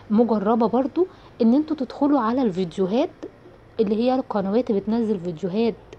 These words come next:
آه، الكومنتات بتاعتها كتير، وتكتبوا في الكومنت اني، آه، اني تكتبوا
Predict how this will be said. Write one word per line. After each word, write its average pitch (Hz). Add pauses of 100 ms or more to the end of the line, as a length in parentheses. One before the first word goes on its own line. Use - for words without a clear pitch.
(100)
آه، 185
الكومنتات 196
بتاعتها 214
كتير، 330 (440)
وتكتبوا 311
في -
الكومنت 240 (260)
اني، 277 (420)
آه، 202 (240)
اني 233
تكتبوا 247